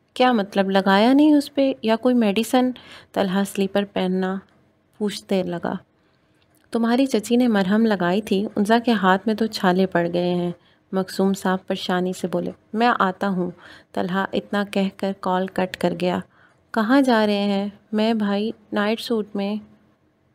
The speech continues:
तलहा को जल्दी से सीढ़ियों से उतरता देखकर मिरहा बोली। "एक काम से आता हूँ," अपने हुलिये से लापरवाह तलहा इतना कहकर बाहर की तरफ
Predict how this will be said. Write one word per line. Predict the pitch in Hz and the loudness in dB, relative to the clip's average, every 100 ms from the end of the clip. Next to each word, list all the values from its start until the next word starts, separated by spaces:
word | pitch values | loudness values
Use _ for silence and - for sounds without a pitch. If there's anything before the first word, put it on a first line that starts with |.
| _ _ _ _ _ | _ _ _ _ _
तलहा | - 196 190 | -6 -2 -2
को | 214 214 | -2 -2
जल्दी | 190 185 208 | -4 -4 -4
से | 214 | -4
सीढ़ियों | 214 - 196 196 | -2 0 0 2
से | 214 208 | 0 0
उतरता | 196 185 185 214 | 0 -2 -2 -2
देखकर | 196 180 190 - 190 | -2 -4 -6 -4 -2
मिरहा | 190 185 185 196 | 0 -2 0 -2
बोली। | 165 165 175 - - | -2 -4 -6 -8 -2
"एक | 226 233 | 0 0
काम | 214 208 214 | 2 2 0
से | 202 185 - | -2 -4 -2
आता | 190 190 208 | -4 0 2
हूँ," | 208 185 - - - - - | 2 2 -2 -12 -20 -14 -8
अपने | 190 - 208 | -8 -4 -2
हुलिये | 214 196 185 190 220 | 0 0 0 0 0
से | - 214 | 0 0
लापरवाह | 185 190 196 180 190 | 0 2 2 4 2
तलहा | 214 202 175 185 - | 2 0 2 0 0
इतना | 208 - 240 | -6 -4 -4
कहकर | 240 202 196 208 | 0 0 0 -2
बाहर | 202 180 185 | 0 0 0
की | 214 220 | 0 0
तरफ | 196 180 175 | 0 0 -2